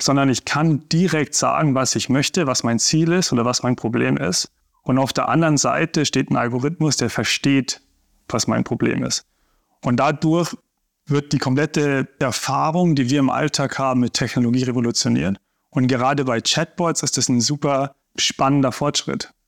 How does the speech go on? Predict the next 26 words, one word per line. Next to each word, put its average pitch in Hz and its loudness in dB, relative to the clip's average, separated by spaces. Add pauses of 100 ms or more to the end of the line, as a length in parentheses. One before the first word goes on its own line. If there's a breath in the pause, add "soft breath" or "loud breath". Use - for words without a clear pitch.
(140)
Ja, 120 0
weil 120 0 (1200)
der, 127 0
der 117 -2
Vorteil 156 0
von 127 -2
dem 117 2
Chatbot, - -6
nämlich 120 0
dass 120 0
ich 117 -2
auf 135 -2
dem 131 0
Kommunikationskanal 123 0
vom 120 -2
Kunden 120 -2
bin, 120 -2 (500)
dass 123 0
ich 123 0
dem 127 2
sofort 127 -2
antworten 127 -2
kann, 110 0
dass 113 0
ich 120 -2
diese 117 0